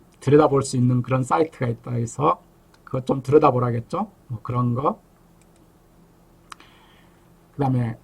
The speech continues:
사이버 범죄형, 그러니까 해킹 기술을 이용해서 해킹을 해주는 것을 사업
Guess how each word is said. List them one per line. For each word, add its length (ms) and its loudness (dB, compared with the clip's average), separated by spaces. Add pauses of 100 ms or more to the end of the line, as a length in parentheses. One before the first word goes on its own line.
(140)
사이버 400 6
범죄형, 800 0
그러니까 280 -12 (140)
해킹 520 -8
기술을 1080 -6 (380)
이용해서 880 -2 (760)
해킹을 500 0
해주는 420 -2
것을 420 -2 (840)
사업 880 0